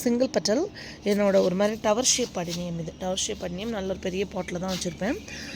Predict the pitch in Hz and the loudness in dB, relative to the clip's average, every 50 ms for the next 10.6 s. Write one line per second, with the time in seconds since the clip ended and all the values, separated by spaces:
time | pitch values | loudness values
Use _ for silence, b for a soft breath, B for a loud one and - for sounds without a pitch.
0 | B B B B - - - - - - - - 285 349 403 403 359 320 302 339 | B B B B -12 -12 -14 -14 -14 -6 2 6 6 8 8 10 8 8 8 6
1 | 339 320 254 202 240 220 220 208 208 226 254 302 370 415 427 415 392 339 254 240 | 6 6 6 6 6 6 6 6 4 4 4 4 4 2 2 4 6 6 6 6
2 | 226 - - 277 254 - - - 294 285 269 277 294 294 285 262 220 208 220 247 | 6 4 2 0 0 0 4 8 10 10 10 10 8 8 6 6 4 6 6 6
3 | 262 220 220 220 220 240 269 269 - 220 - 254 240 240 226 214 202 196 185 196 | 6 6 6 4 2 2 2 0 0 -2 0 0 0 2 2 2 2 2 4 4
4 | 214 208 185 175 180 185 190 254 320 320 311 - - - - - - - - 311 | 4 4 2 2 0 0 0 0 -2 -2 -4 -6 -6 -4 -4 -4 -2 2 2 4
5 | 311 302 247 254 294 311 294 240 208 214 214 220 214 185 202 202 - 254 240 233 | 4 4 2 0 2 4 4 4 4 4 4 4 4 2 0 -2 -2 0 0 0
6 | 226 233 208 - 233 233 247 247 220 196 196 202 226 254 - - - 277 208 185 | 0 -2 -2 0 2 2 2 2 2 2 0 0 -2 -2 -4 -8 -8 -6 -2 2
7 | 214 202 196 - - 277 320 - B B B B B B B B B B 233 277 | 2 2 2 2 2 0 0 -2 B B B B B B B B B B 6 6
8 | 311 381 370 330 277 240 262 262 233 202 202 214 226 214 233 226 214 196 202 208 | 6 6 6 6 6 4 4 4 6 8 8 8 8 8 8 6 6 4 2 0
9 | - 220 202 190 180 180 175 - - - - 190 180 170 170 175 220 285 - - | 0 0 0 0 2 2 2 2 0 -2 0 -2 0 0 0 0 -2 -2 -4 -6
10 | B B B B B B B B 190 214 214 - | B B B B B B B B 4 4 4 4